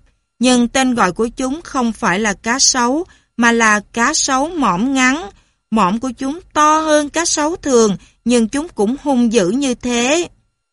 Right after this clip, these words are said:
"Chỉ cần bạn nhúng một tay vào nước, những con cá piranha sẽ róc sạch thịt khỏi xương của bạn. Tất cả, chúng trông như những con cá thường,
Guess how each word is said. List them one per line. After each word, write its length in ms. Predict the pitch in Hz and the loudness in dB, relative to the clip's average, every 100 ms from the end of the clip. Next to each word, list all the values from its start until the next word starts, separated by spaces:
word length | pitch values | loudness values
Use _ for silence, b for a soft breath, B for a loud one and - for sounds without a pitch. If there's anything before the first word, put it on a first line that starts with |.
| _ _ _ _ _ _ | _ _ _ _ _ _
"Chỉ 140 | 262 311 | -4 -4
cần 360 | - 247 220 | -2 -2 0
bạn 220 | 202 196 | 0 0
nhúng 180 | 247 339 466 | 0 -4 -6
một 200 | 269 - | -6 -2
tay 220 | 254 254 | -2 -2
vào 260 | 214 202 175 | 0 0 0
nước, 280 | 214 339 - B - | -2 -4 -8 B -4
những 200 | 196 233 | -2 0
con 240 | 220 196 - | 0 -2 -2
cá 300 | 208 214 311 - | -2 -2 -4 -6
piranha 640 | 262 269 262 240 240 233 214 | -4 2 4 2 2 0 0
sẽ 200 | - 214 - | -2 -6 -2
róc 220 | 370 - | -2 -2
sạch 240 | - 220 - | -2 -2 -2
thịt 140 | 240 220 - | -6 -6 -4
khỏi 220 | 214 196 | -2 0
xương 320 | - 330 330 | 0 -2 -4
của 180 | - 302 | -4 -4
bạn. 360 | 294 202 180 196 b b _ | 0 2 0 -4 b b _
Tất 320 | - 294 - - | -2 -2 -2 -4
cả, 360 | 214 170 226 285 b b - | 0 2 0 -2 b b -2
chúng 200 | 302 339 | -2 -2
trông 320 | - 262 233 | 0 2 2
như 100 | 233 | 2
những 340 | 233 214 180 240 | 2 0 -2 -2
con 220 | 247 226 | 0 -2
cá 260 | 240 233 | 0 -2
thường, 400 | 311 262 220 214 | -2 0 2 2